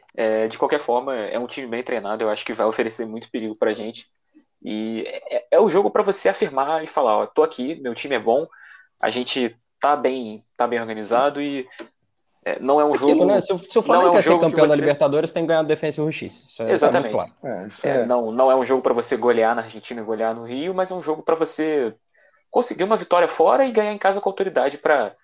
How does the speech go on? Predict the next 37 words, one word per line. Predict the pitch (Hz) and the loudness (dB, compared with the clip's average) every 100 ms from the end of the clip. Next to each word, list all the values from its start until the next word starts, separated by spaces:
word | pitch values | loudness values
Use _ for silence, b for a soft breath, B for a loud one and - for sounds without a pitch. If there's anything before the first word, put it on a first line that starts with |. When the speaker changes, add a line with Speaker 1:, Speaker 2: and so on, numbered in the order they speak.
| _ - | _ -10
Speaker 1:
enfrentar | 123 131 117 120 | -2 -2 0 0
aí | 123 | 2
provavelmente | - 139 131 123 135 | 2 0 0 -6 -6
o | |
Internacional, | 127 123 123 135 110 120 | -4 -2 0 0 0 0
que | 143 123 - b b b - | -2 -4 -6 b b b -2
eu | |
até | 110 | 0
tava | 113 117 | 2 2
falando | 120 110 107 | 0 -2 -2
com | |
um | 110 | -6
amigo | 104 107 | -6 -4
nosso | 104 - | -4 -2
que | 113 | 0
é | |
colorado | 117 127 117 117 123 | 2 4 4 2 0
e | |
que | - 123 110 _ b b b b | -6 -6 -8 _ b b b b
ele | 110 | -4
comentou | 123 135 160 127 107 _ _ - | -2 -2 0 0 -2 _ _ -14
e | 107 104 104 101 | -12 -12 -12 -14
que | - 110 | -12 -10
o | |
Inter | 110 113 | -8 -8
não | 104 | -2
tá | 160 | 0
bem | 151 180 170 | 2 0 0
e | |
tal, | - 151 | -2 -2
mas | 151 | -2
eu | 151 | -2
falei, | 135 110 95 - _ _ - | -2 -2 -6 -14 _ _ -10
"Isso | - | -4
tem | 143 | -2
um | 135 | 0
problema. | 165 139 104 92 | 0 0 -2 -6